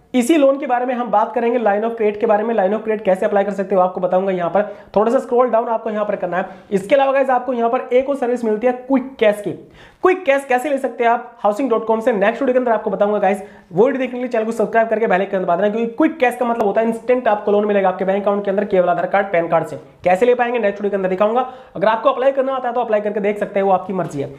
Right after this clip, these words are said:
ठीक है। तो चलिए, आपको यहां पर जो है line of credit पे click करना है। जब आप line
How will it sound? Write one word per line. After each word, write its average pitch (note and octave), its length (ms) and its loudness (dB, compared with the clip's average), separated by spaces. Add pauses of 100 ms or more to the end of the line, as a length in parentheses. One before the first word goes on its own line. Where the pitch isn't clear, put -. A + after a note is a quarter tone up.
(200)
ठीक A#3 120 4
है। A#3 120 0 (300)
तो G#3+ 80 4
चलिए, D#4 360 0 (1000)
आपको C#4 320 2
यहां A#3 280 0
पर C4+ 180 0
जो G#3 120 0
है G#3+ 640 2
line G#3 420 2
of A#3 180 0
credit A#3 380 -2
पे B3 80 4
click A3 260 -4
करना F3 180 0
है। G3 240 -6 (160)
जब F#3 100 6
आप B3 120 2
line A#3 240 0